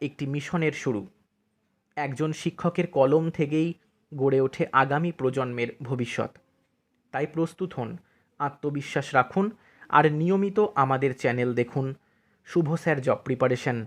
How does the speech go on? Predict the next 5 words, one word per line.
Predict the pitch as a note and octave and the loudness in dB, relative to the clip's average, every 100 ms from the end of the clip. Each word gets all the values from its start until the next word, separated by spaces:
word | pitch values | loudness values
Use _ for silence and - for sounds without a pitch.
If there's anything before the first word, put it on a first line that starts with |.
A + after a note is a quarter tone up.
| - _ _ | -12 _ _
আপনার | B2 - B2 A2+ A2 _ _ - | -6 -4 0 0 -2 _ _ -12
শিক্ষক | F3+ F3 - F3 - | -10 -10 -6 -6 -4
হবার | A#2+ A#2 A2 A#2+ _ | -2 0 -2 -4 _
পথের | - A#2+ B2 A#2+ | -6 -4 -6 -6
সাথী। | A#2 - | -6 -8